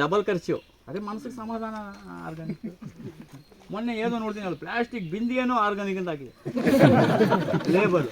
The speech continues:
ನಾನಂದೆ, ನಾನು ಯಾವ ಲೆವೆಲ್ಗೆ ಬಂದ್ಬಿಟ್ರಿ ನೀವು, ಈ ಆರ್ಗ್ಯಾನಿಕ್ ಅನ್ನೋದು? ಆ? ಅಲ್ಲ, ಯಾವ ಲೆಕ್ಕಕ್ಕೆ ಬಂದ್ರಿ ಇವರು? ನೋಡಿ, ಒಂದು ಸರಿ ಯೋಚನೆ ಮಾಡಿ ನೀವು. ನೀವು ಯಾವತ್ತೂ ಪ್ರಶ್ನೆ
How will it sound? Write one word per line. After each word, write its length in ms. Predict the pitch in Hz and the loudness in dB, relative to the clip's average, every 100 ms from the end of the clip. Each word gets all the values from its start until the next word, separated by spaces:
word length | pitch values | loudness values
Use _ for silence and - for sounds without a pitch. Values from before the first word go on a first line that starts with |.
| 190 151 - 185 - | -2 -2 -4 -6 -4
ನಾನಂದೆ, 360 | 160 165 160 151 147 | -2 -2 -2 -2 -2
ನಾನು 220 | 135 123 127 | 0 2 2
ಯಾವ 360 | 156 180 175 156 135 | 2 2 2 0 2
ಲೆವೆಲ್ಗೆ 340 | 170 240 233 196 | 6 8 8 4
ಬಂದ್ಬಿಟ್ರಿ 340 | 190 165 170 151 | 2 2 2 2
ನೀವು, 160 | 143 - 131 | 2 2 6
ಈ 20 | 135 | 6
ಆರ್ಗ್ಯಾನಿಕ್ 420 | 156 160 156 - 143 | 6 6 6 6 2
ಅನ್ನೋದು? 320 | 127 113 117 110 - - - 302 226 - - - | 2 0 -2 -2 -6 -8 -6 -6 -6 -10 -12 -6
ಆ? 60 | 185 - - - - - - - - 269 - | -6 -8 -16 -18 -16 -14 -16 -12 -6 -4 2
ಅಲ್ಲ, 160 | 262 233 147 | 4 4 0
ಯಾವ 200 | 220 269 277 247 185 | 0 2 2 2 0
ಲೆಕ್ಕಕ್ಕೆ 340 | 185 262 240 214 | -2 -6 -4 -2
ಬಂದ್ರಿ 200 | 202 185 | 2 2
ಇವರು? 180 | 160 143 135 - - - - - | 2 -2 -6 -12 -20 -20 -10 -2
ನೋಡಿ, 200 | 226 269 202 240 190 | 2 4 4 2 -2
ಒಂದು 200 | 214 247 202 190 | -2 -2 -2 0
ಸರಿ 160 | 214 233 | 0 0
ಯೋಚನೆ 240 | 208 202 190 | -2 -2 -4
ಮಾಡಿ 160 | 170 156 | -2 -2
ನೀವು. 180 | 139 113 107 127 | -4 -8 -10 -8
ನೀವು 160 | 165 180 160 | -6 -4 -4
ಯಾವತ್ತೂ 360 | 156 196 190 190 | -2 -4 -6 -8
ಪ್ರಶ್ನೆ 240 | 147 - | -10 -10